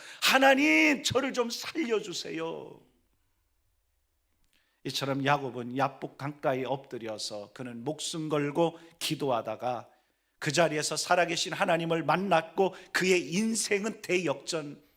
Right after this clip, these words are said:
변화될 수가 있었습니다. 그리고 그곳 지명을 분이엘이라고 불렀지요. 분이엘이란 하나님의 얼굴이란 뜻입니다. 야곱이 목숨 걸고 기도하다가 하나님의 얼굴을 배웠고 하나님을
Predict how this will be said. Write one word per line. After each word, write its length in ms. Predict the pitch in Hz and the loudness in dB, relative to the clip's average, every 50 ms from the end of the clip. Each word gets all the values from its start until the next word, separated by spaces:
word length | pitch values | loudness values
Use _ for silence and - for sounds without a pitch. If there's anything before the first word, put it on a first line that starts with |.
| _ - | _ -14
변화될 540 | - - 135 131 127 117 117 117 110 101 - | -8 -6 -6 -4 -4 -6 -6 -8 -10 -12 -12
수가 360 | - - - 107 110 135 - - _ _ _ _ | -14 -12 -10 -8 -8 -10 -10 -16 _ _ _ _
있었습니다. 920 | - 104 - - - 85 - - - 87 - - - - 92 92 95 - - _ _ _ _ _ _ _ _ _ _ _ | -14 -12 -12 -12 -12 -10 -12 -12 -12 -14 -20 -20 -16 -14 -12 -12 -14 -16 -20 _ _ _ _ _ _ _ _ _ _ _
그리고 360 | - - 139 143 123 135 131 - | -4 -2 -2 0 -2 -4 -4 -4
그곳 320 | - 143 135 143 135 139 | -6 -4 -2 -4 -2 -2
지명을 600 | - - 139 135 131 120 110 113 110 107 107 - _ | -2 -2 -2 -2 -4 -4 -6 -8 -10 -12 -14 -16 _
분이엘이라고 840 | - - - 135 147 156 151 139 131 131 131 123 120 113 120 120 - | -14 -10 -8 -8 -6 -6 -6 -6 -6 -6 -8 -8 -8 -10 -10 -14 -16
불렀지요. 680 | - 120 101 98 95 - - - - 98 98 98 - - _ _ _ _ _ _ _ - | -14 -14 -14 -14 -16 -14 -14 -12 -12 -10 -12 -14 -14 -18 _ _ _ _ _ _ _ -14
분이엘이란 640 | - - 135 139 139 123 107 95 104 101 107 104 110 - | -8 -4 -2 -2 -2 -2 -2 -6 -8 -10 -10 -10 -12 -10
하나님의 640 | - - 151 139 117 107 98 101 104 98 95 - _ _ | -10 -8 -6 -6 -6 -8 -8 -14 -16 -16 -16 -18 _ _
얼굴이란 760 | - 131 127 131 135 127 131 127 117 120 113 117 117 120 120 - | -6 -6 -6 -6 -8 -10 -10 -10 -10 -10 -10 -10 -10 -12 -14 -14
뜻입니다. 640 | - 95 - - 95 90 90 - - _ - - _ _ _ _ _ _ _ _ _ _ _ _ _ _ - 131 | -12 -8 -8 -8 -10 -12 -18 -20 -20 _ -20 -20 _ _ _ _ _ _ _ _ _ _ _ _ _ _ 0 4
야곱이 380 | 151 151 143 160 151 165 170 | 4 4 4 4 4 4 6
목숨 480 | 151 165 170 170 - - - 247 233 233 | 6 6 4 4 2 -2 0 0 2 6
걸고 400 | 233 220 196 214 - 214 202 208 | 6 6 6 6 4 2 2 2
기도하다가 680 | - - 196 165 180 170 156 151 160 147 135 123 151 | -2 -6 -4 0 4 4 4 4 2 0 -2 0 0
하나님의 580 | 151 - - 214 190 180 180 180 180 185 180 - | 0 4 4 4 6 4 4 2 0 0 0 2
얼굴을 560 | - 185 196 247 254 233 220 185 175 160 143 - | 4 4 4 4 2 -2 -2 -2 -2 -2 -4 -4
배웠고 560 | 151 147 147 135 127 - - 185 175 - - - - - | -4 -2 -2 -2 -4 -2 0 0 0 0 0 -6 -4 -2
하나님을 580 | - 208 202 185 160 139 135 143 175 170 170 | 0 2 4 2 2 2 2 0 0 0 -2